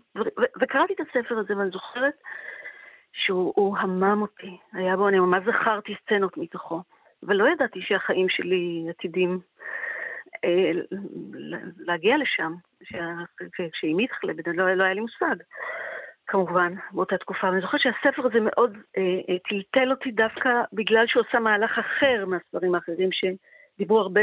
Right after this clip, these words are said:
בשבוע האחרון על ה-, הסגנון המאוד, אה, מדעי, קליני, אה, עם טמפרטורה, נטול פאתוס, נטול סנטימנטליות. זה לא נכון על ספר הזה. אגב, יש בו פאתוס, ויש בו אפקט, שוב, יש בו ריגוש.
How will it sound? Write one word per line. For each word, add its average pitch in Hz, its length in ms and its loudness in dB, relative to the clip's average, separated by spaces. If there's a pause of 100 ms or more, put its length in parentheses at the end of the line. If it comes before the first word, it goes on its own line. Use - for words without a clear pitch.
בשבוע 185 1040 0
האחרון 170 340 -2
על 165 120 -6
ה-, 165 200 -8 (1040)
הסגנון 196 760 4
המאוד, 185 500 4
אה, 180 200 4 (420)
מדעי, 196 640 4
קליני, 196 800 4
אה, 175 340 2
עם 185 180 2
טמפרטורה, 208 640 2
נטול 190 360 2
פאתוס, 214 440 2
נטול 202 280 0
סנטימנטליות. 208 640 2
זה 233 60 -2
לא 247 120 2
נכון 240 220 0
על 175 80 0 (120)
ספר 175 240 -6
הזה. 175 160 -4
אגב, 170 180 -4
יש 226 180 4
בו 226 140 0
פאתוס, - 300 -14 (140)
ויש 190 280 -2
בו 190 280 2
אפקט, - 420 -4
שוב, - 120 -6
יש 208 160 2
בו 208 100 2
ריגוש. - 460 -4